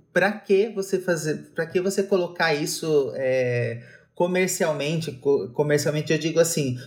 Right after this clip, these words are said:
fazer toda a propaganda do áudio espacial, de co-, de toda essa, essa tecnologia co-, a-, atribuída a-, às músicas no Apple Music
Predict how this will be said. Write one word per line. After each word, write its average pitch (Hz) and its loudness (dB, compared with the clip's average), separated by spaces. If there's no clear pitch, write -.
fazer 151 2
toda 202 2
a - -12
propaganda 151 0
do 135 -4
áudio 135 0
espacial, 135 0
de 131 -6
co-, 131 0
de 135 -4
toda 143 -2
essa, 147 -2
essa 127 0
tecnologia 151 2
co-, 156 -2
a-, 127 0
atribuída 135 -2
a-, 127 -2
às 127 0
músicas 143 -2
no 139 -4
Apple 139 -2
Music 143 -2